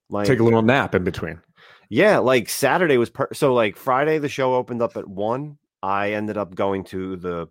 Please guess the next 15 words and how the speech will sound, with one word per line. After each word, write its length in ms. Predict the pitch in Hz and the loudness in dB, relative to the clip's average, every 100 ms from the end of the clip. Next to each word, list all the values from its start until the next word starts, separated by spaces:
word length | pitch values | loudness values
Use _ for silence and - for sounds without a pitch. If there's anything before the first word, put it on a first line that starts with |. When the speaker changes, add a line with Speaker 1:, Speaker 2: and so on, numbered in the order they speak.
| _ | _
Speaker 1:
pool 360 | - 117 117 | -4 0 2
and 100 | 107 | 0
the 60 | 95 | -2
jacuzzi 640 | 85 87 117 123 110 113 | -8 -10 -6 -4 -4 -6
before 720 | 95 85 - 101 110 123 123 117 | -6 -8 -4 0 0 -2 -6 -12
at, 120 | 82 | -10
like, 220 | 90 85 | -8 -8
eleven 340 | 85 87 101 95 | -6 -2 -2 -2
o'clock 420 | - 113 117 113 | -2 -2 -2 -4
to, 100 | - 87 | -8 -6
you 100 | 104 | -4
know, 120 | 85 | -4
just 200 | 80 - | -6 -8
kinda 180 | 92 80 | -6 -6
chill. 480 | - 131 135 135 | -2 0 2 2